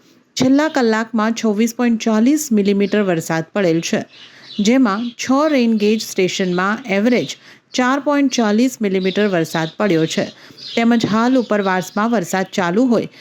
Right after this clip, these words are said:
તથા હવામાન ખાતા દ્વારા ભારે વરસાદની આગાહી કરેલ હોય, જેથી દમણગંગા નદીમાં પાણી છોડવામાં આવ્યું છે, જેને પગલે વલસાડમાં ઔરંગા નદીમાં ઘોડાપૂરની સ્થિતિ સર્જાઈ છે, તેમજ નીચાણવાળા વિસ્તારોમાં પણ વરસાદી પાણી ભરાવાની શક્યતા વર્તાઈ છે.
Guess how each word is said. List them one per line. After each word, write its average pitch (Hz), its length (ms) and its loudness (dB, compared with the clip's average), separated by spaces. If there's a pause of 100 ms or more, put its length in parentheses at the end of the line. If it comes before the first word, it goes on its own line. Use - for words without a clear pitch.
(240)
તથા 226 280 0
હવામાન 233 480 0
ખાતા 254 300 0
દ્વારા 226 300 0
ભારે 202 340 0
વરસાદની 208 580 0
આગાહી 185 420 0
કરેલ 175 340 0
હોય, 190 240 2 (420)
જેથી 240 340 2
દમણગંગા 269 580 2
નદીમાં 214 480 0
પાણી 202 300 2
છોડવામાં 170 560 0
આવ્યું 151 260 -6
છે, - 120 -2 (220)
જેને 220 260 2
પગલે 240 340 2 (360)
વલસાડમાં 269 640 2
ઔરંગા 240 380 2
નદીમાં 214 540 2
ઘોડાપૂરની 196 640 2
સ્થિતિ 175 360 -4
સર્જાઈ 175 580 -2
છે, - 100 -2 (420)
તેમજ 247 340 2
નીચાણવાળા 269 720 2
વિસ્તારોમાં 196 580 0
પણ 185 240 -2
વરસાદી 233 460 0
પાણી 190 340 0
ભરાવાની 175 500 0
શક્યતા 226 540 -2
વર્તાઈ 160 520 -2
છે. 180 100 -2